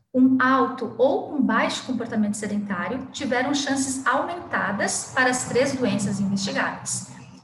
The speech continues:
Então, independentemente do tempo despendido em comportamento sedentário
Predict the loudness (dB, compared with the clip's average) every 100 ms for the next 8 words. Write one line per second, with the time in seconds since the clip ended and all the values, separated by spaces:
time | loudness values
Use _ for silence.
0 | 0 2 4 4 2 2 4 4 2 -4
1 | -6 -8 -4 -2 -2 -6 -10 -12 -4 -4
2 | -4 -6 -10 -10 -4 0 0 0 -4 -4
3 | -4 -4 -4 -4 -6 -8 -6 -4 -4 -4
4 | -8